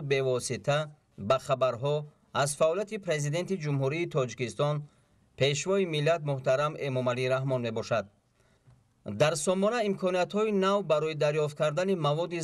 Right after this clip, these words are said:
зарурӣ, аз ҷумла пешниҳоди васеи ҷустуҷӯ аз рӯи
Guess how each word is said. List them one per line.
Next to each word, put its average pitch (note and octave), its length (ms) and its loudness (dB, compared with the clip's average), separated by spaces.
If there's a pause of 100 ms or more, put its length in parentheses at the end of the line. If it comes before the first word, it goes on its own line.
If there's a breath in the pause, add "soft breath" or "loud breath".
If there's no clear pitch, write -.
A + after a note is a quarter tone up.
зарурӣ, C#3 380 0 (100)
аз A#2+ 140 0
ҷумла D3 200 0 (120)
пешниҳоди D#3 540 0 (100)
васеи D#3 480 -2
ҷустуҷӯ C3+ 560 -2 (180)
аз C3 100 -2 (100)
рӯи D#3+ 240 -2